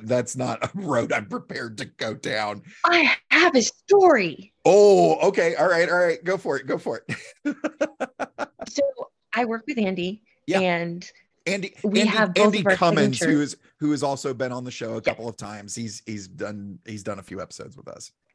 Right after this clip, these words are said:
Speaker 1: G-, comedian, friend of
Speaker 2: He's
Speaker 1: ours.
Speaker 2: awesome. He
Speaker 1: Yes.
Speaker 2: works with me.
Speaker 1: Yeah.
Speaker 2: Um,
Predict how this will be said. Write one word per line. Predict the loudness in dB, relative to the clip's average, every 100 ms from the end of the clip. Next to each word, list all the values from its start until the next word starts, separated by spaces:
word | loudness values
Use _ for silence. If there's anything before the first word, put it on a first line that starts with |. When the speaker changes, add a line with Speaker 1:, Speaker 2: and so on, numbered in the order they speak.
| -12
Speaker 1:
G-, | -12 -12 _ -4
comedian, | -2 0 2 2 0
friend | -2 -2 0
of |
Speaker 2:
He's | 0
Speaker 1:
ours. | 0
Speaker 2:
awesome. | -2 -4 -2
He | 2
Speaker 1:
Yes. |
Speaker 2:
works | 2 0 -8
with | -10 -10
me. | -10 -14 _ -6
Speaker 1:
Yeah. | -6 -6 -16 -20 _ _ _ _ -20 -20 _ _ _ _
Speaker 2:
Um, | 2 4 2 -2 -10